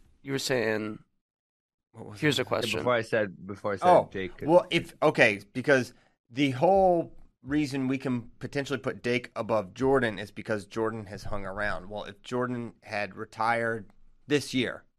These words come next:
Speaker 2: um, didn't make
Speaker 3: Hmm.
Speaker 2: the run at the Olympics or retired, then he only really knocked him off the one team. But Kyle Dake would still go on and win, win, make the, make the Olympic team.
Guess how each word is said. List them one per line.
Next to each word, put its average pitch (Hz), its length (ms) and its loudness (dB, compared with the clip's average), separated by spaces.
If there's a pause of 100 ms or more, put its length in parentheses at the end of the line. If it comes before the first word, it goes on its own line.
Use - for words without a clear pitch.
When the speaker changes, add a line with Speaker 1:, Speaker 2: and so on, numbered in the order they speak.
(760)
Speaker 2:
um, 92 520 -6 (800)
didn't 127 340 -2
make 120 160 -4
Speaker 3:
Hmm. - 20 -12
Speaker 2:
the 123 80 -2
run 117 120 0
at 104 60 -8
the 110 80 -8
Olympics 104 260 -10
or 110 40 -10
retired, 101 560 -4 (440)
then 123 520 -2
he 131 260 -6
only 139 380 2
really 127 320 2
knocked 120 300 -2
him 113 120 -2
off 110 240 0
the 98 80 -8
one 113 380 0
team. 110 500 -6 (420)
But 139 300 2 (220)
Kyle 151 180 4
Dake 147 200 2
would 131 120 -2
still 139 360 2
go 120 180 -2
on 113 160 -2
and 101 100 -10
win, 117 240 -4
win, 113 300 -4
make 110 180 -8
the, 101 180 -8 (120)
make 110 220 -12
the 101 100 -8
Olympic 127 400 -6
team. 98 340 -12